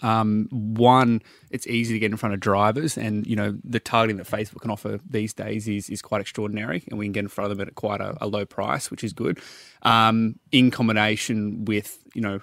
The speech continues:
leaflet drops, et cetera. Generally what we do for a specific area is that if we were to focus on, say, Bondi Beach, we spend a few weeks focusing on homeowners, so building our supply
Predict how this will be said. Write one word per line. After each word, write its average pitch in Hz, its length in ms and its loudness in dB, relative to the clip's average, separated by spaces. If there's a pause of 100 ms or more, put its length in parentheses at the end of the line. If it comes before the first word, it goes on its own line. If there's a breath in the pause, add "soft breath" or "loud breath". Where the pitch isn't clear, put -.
leaflet 104 380 -4
drops, - 500 -8
et - 80 -8
cetera. 139 400 -2 (300 soft breath)
Generally 135 240 6
what 131 100 6
we 127 100 -2
do 110 240 0
for - 140 -10
a 101 60 -8
specific - 440 -6
area 104 440 0 (160)
is 107 160 -6
that 107 80 -2
if 101 100 -2
we 117 60 0
were 107 80 2
to 107 60 -2
focus - 360 -2
on, 104 100 -2
say, 101 160 -2
Bondi 104 340 -4
Beach, 120 440 -2
we 117 100 -6
spend 107 220 -4
a 110 60 -8
few 110 280 -2
weeks 107 320 -4
focusing 110 360 -8
on 101 60 -10
homeowners, 120 520 -2
so - 140 -2
building 107 260 -2
our 101 80 -8
supply 123 540 -2